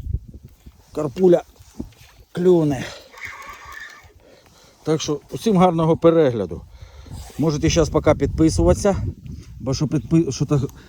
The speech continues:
перегляди єсть, єсть, а підписників нема. Не пойму, що происходить. От. Так що підписуйтесь.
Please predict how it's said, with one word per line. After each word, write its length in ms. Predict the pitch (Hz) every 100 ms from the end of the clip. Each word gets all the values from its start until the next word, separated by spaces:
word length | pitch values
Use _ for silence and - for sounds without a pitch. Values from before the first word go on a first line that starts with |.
| -
перегляди 540 | 160 185 180 180 147
єсть, 320 | 180 190 180 - -
єсть, 420 | - 131 196 160 - - - -
а 220 | 156 151
підписників 680 | - 175 196 175 156 135 127
нема. 540 | 117 110 131 170 160 - - - - - - - -
Не 140 | 147
пойму, 320 | 165 156 156
що 140 | - 147
происходить. 640 | 156 151 - 208 160 107 - - _ _ _ _ _ _ _ _ _ -
От. 440 | 139 139 113 - - _ _
Так 180 | - 170
що 200 | - 170 - - - - - - - - - - -
підписуйтесь. 800 | 180 - 214 160 117 95 80 -